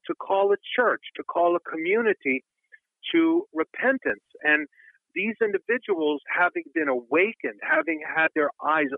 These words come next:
opened, learn to value and esteem this act of great mercy. They realize that God could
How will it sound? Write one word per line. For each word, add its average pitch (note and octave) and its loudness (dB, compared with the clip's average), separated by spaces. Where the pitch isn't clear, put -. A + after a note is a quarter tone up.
opened, B2+ -2
learn F3 2
to D#3 -4
value D#3 2
and C#3 -2
esteem E3+ -2
this C#3+ 0
act C#3+ 2
of C3 -2
great C#3+ 0
mercy. D#3 -4
They D3+ 4
realize D3 2
that C3+ 2
God D#3+ 2
could D#3+ -2